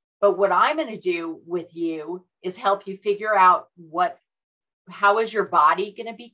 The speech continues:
cared for? And we're gonna put together a file that says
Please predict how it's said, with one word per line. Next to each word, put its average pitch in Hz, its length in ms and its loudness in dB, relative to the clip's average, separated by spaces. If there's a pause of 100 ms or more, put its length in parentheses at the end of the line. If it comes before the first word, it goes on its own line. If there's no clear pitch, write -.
cared 240 280 -10
for? 339 320 -8 (640)
And 202 160 0
we're 190 140 -2
gonna 185 180 -4
put 226 260 -10
together 202 420 -2
a 170 60 -2
file 180 520 -2
that 180 220 -6
says 165 360 -6